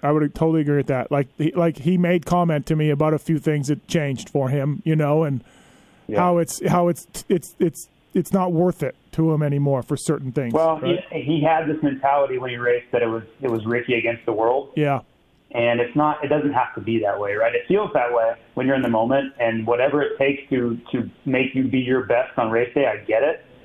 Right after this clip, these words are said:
Speaker 2: But that's not the life we, you know, he lives anymore, right? We
Speaker 1: Right.
Speaker 2: can be cool to people and, and be understanding of other people's perspectives.
Speaker 1: All right, well, cool. Thank you for coming on. Appreciate it. We'll, uh, we'll talk soon, man. Thank you.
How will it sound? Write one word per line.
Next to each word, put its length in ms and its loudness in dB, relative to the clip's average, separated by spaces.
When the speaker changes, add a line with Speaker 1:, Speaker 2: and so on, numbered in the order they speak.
Speaker 2:
But 300 2
that's 180 0
not 340 0
the 80 2
life 300 2
we, 440 0
you 80 -6
know, 240 0
he 160 2
lives 260 0
anymore, 480 0
right? 200 0
We 60 -6
Speaker 1:
Right. 80 -2
Speaker 2:
can 80 -4
be 140 -14
cool 200 0
to 80 -6
people 320 0
and, 260 -6
and 320 -8
be 120 2
understanding 500 -2
of 80 -2
other 140 -4
people's 300 -4
perspectives. 520 -4
Speaker 1:
All 160 2
right, 160 0
well, 100 2
cool. 320 0
Thank 240 0
you 160 2
for 180 -2
coming 240 2
on. 140 2
Appreciate 460 0
it. 160 -2
We'll, 320 2
uh, 260 2
we'll 120 -2
talk 200 0
soon, 200 0
man. 180 0
Thank 180 -2
you. 100 -6